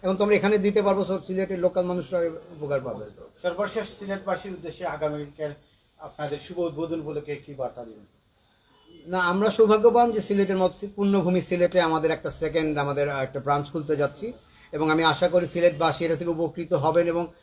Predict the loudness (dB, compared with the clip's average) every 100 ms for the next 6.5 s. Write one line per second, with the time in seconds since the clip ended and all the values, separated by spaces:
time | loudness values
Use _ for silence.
0 | _ -6 2 8 8 6 2 2 2 2
1 | 4 4 2 0 2 2 0 -2 4 4
2 | 4 -2 -20 -2 0 2 0 0 0 0
3 | -2 -4 -4 -2 2 0 0 -2 0 2
4 | 0 0 -4 -8 -20 _ -4 2 4 4
5 | 2 0 -4 -2 0 0 0 -2 -2 -4
6 | 0 2 2 2 -2